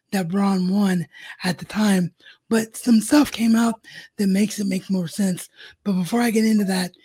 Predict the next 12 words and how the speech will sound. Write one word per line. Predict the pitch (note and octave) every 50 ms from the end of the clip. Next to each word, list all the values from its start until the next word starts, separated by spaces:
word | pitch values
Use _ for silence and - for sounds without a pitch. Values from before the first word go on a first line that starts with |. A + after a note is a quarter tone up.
| - - - _ -
just | G3 G3+ A3 G3+ -
based | - A3 A3+ G#3+ - -
on | G#3+ G3+ G3 F3+
this | F#3 G3 F#3 - F#3
match | F3+ F#3 F3+ E3+ - - - _ _ - - _ - -
alone, | F3+ F#3 F#3 F3+ F3 E3+ E3+
what | F3 F#3
did | F#3+ F3+ D#3+
you | F#3 F3
think | - F#3 F#3 F#3 G3
of | F#3+ F#3
it? | F#3 F#3 F#3 -